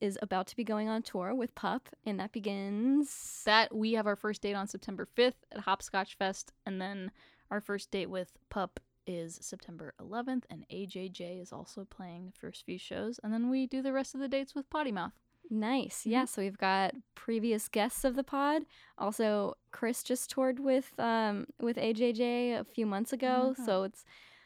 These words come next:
Speaker 1: a lot of intersection happening here. And then you've got something happening tomorrow on the internet.
Speaker 2: Yes, we have some new noise about to drop.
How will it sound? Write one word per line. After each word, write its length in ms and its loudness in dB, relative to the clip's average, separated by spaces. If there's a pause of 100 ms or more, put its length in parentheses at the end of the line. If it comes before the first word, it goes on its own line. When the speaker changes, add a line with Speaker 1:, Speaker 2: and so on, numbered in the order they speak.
(160)
Speaker 1:
a 60 2
lot 200 6
of 80 2
intersection 640 4
happening 340 2
here. 340 2
And 160 6
then 140 6
you've 120 2
got 200 2
something 380 0
happening 440 -2
tomorrow 540 0
on 160 2
the 160 4
internet. 480 4
Speaker 2:
Yes, 340 -6
we 140 -8
have 180 -6
some 220 -4
new 160 0
noise 640 2 (240)
about 300 2
to 80 0
drop. 420 4